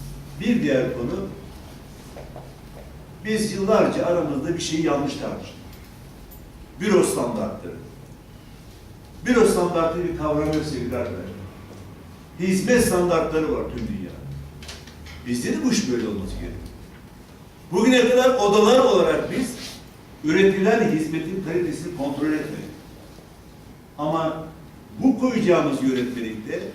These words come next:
mesleğin hizmet standartını ortaya koyduktan sonra odalar bir görevi de o hizmetin kaliteli yapıp yapıp kontrol etmek olacak. Kartal Genel Kurulu'nda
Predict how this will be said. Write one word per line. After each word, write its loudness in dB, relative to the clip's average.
mesleğin 0
hizmet 2
standartını -2
ortaya -6
koyduktan -2
sonra -6
odalar 6
bir -2
görevi 2
de 2
o 4
hizmetin -4
kaliteli 0
yapıp -4
yapıp -6
kontrol -2
etmek -6
olacak. -10
Kartal 2
Genel 4
Kurulu'nda -4